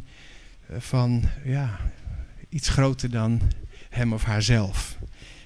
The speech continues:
Eh, goed, en, en ik denk dat, eh, dat wij wel kunnen beamen dat, eh, dat elk mens, wij ook, eh, een stukje geluk, eh, nodig hebben en vrede, harmonie in ons leven. En als dat allemaal op zijn kop staat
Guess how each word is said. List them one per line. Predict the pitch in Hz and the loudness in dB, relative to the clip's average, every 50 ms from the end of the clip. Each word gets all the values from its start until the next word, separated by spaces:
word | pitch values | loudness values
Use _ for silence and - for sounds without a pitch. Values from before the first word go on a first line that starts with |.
| - | -14
Eh, | - 113 110 110 110 110 107 101 - - - - - - | -10 -8 -6 -6 -6 -6 -8 -10 -12 -16 -18 -18 -18 -16
goed, | - - 123 120 - - | -12 -8 -8 -8 -8 -8
en, | - - 117 107 - - - - - - - - - - - - - - - | -6 -4 -4 -4 -4 -6 -14 -20 -20 -18 -18 -18 -18 -20 -20 -20 -20 -20 -12
en | - - 123 117 | -6 -4 -2 0
ik | 120 | 2
denk | 117 113 120 - | 2 2 2 0
dat, | - 110 - - - 113 | -2 -6 -6 -6 -6 -6
eh, | - - 71 - - | -6 -6 -8 -8 -8
dat | 123 113 113 | -6 -4 0
wij | 123 123 117 127 120 | 2 4 6 6 4
wel | 117 120 - | 4 0 -2
kunnen | - - 127 120 117 | 0 0 2 2 4
beamen | 131 - 135 143 147 151 151 139 127 117 | 2 2 2 4 4 6 6 4 4 4
dat, | 127 123 120 - - | 2 0 0 -2 -4
eh, | 117 113 120 123 117 - | -4 -2 -2 -2 -4 -4
dat | - 117 - | -6 -6 -6
elk | - 127 127 127 123 | -4 -4 -4 -2 0
mens, | 131 131 131 135 139 - - | 2 2 2 2 0 -2 -4
wij | 123 117 120 127 117 | -2 -2 0 0 2
ook, | 113 131 131 127 - | 0 0 -2 -4 -6
eh, | - - - - 101 113 107 | -8 -8 -6 -6 -6 -4 -4
een | 113 123 | -4 -4
stukje | - 143 135 - 139 | -4 -4 -4 -2 0
geluk, | - - - 143 139 139 151 156 - - - - - - - - - - - - - | 0 2 4 4 6 6 6 4 4 0 -4 -4 -4 -6 -14 -18 -18 -20 -18 -14 -10
eh, | - - 135 | -6 -4 -2
nodig | 135 139 139 135 131 131 127 123 - | 0 4 6 6 6 6 4 2 2
hebben | - 127 117 - 131 | 0 0 0 2 2
en | - | 2
vrede, | - - - - 135 143 143 147 151 151 135 131 117 - - - - - - - - - - - - - - - - | 4 4 6 6 8 8 8 8 8 8 6 4 2 2 -2 -6 -8 -10 -14 -18 -20 -20 -20 -20 -20 -18 -14 -14 -10
harmonie | - - 127 139 139 131 127 127 131 139 143 147 | -4 0 4 6 8 8 8 8 8 8 8 8
in | 143 139 | 6 6
ons | 135 131 117 | 6 4 4
leven. | 131 127 120 117 117 110 104 104 | 4 4 4 2 0 -2 -6 -6
En | 117 127 | -6 -6
als | 131 127 - | -6 -8 -8
dat | - 123 - | -8 -8 -6
allemaal | 131 143 147 143 135 127 | -4 -2 0 0 0 -2
op | - 135 - | -4 -6 -8
zijn | - 135 - | -10 -8 -4
kop | - 175 - - | -4 -2 -2 -2
staat | - - 151 139 139 139 - - - | -2 0 2 2 2 2 0 -4 -10